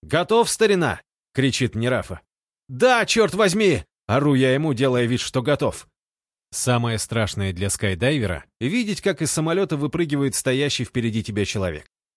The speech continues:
Представьте, вы едете по трассе, открываете окно и выбрасываете скомканный клочок бумаги, отпуская его в свободный полёт вниз по дороге. Тут всё точно так же,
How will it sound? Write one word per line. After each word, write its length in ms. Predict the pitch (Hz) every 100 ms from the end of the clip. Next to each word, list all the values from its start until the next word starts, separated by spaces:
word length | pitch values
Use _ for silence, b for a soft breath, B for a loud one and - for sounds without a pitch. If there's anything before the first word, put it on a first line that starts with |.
| _
Представьте, 600 | - 123 - 123 95 - - _ _
вы 200 | 107 190
едете 340 | 220 190 151 127
по 160 | 123
трассе, 420 | - 107 107 135 - _
открываете 640 | 139 - 190 208 190 170
окно 280 | 160 202 233
и 60 | 196
выбрасываете 640 | 170 170 220 - 170 151
скомканный 520 | - 202 208 190 165
клочок 360 | 139 139 170 139
бумаги, 520 | 143 180 110 78 76 _ _
отпуская 560 | 123 - 120 - 143 135
его 220 | 117 110
в 60 | -
свободный 500 | 107 117 113 101 98
полёт 340 | 101 113 117
вниз 240 | 104 107
по 120 | - 104
дороге. 440 | 117 98 78 - _ _ _ _ _
Тут 180 | 262 254
всё 220 | - 220
точно 320 | - 185 160
так 240 | 135 101 76
же, 140 | 85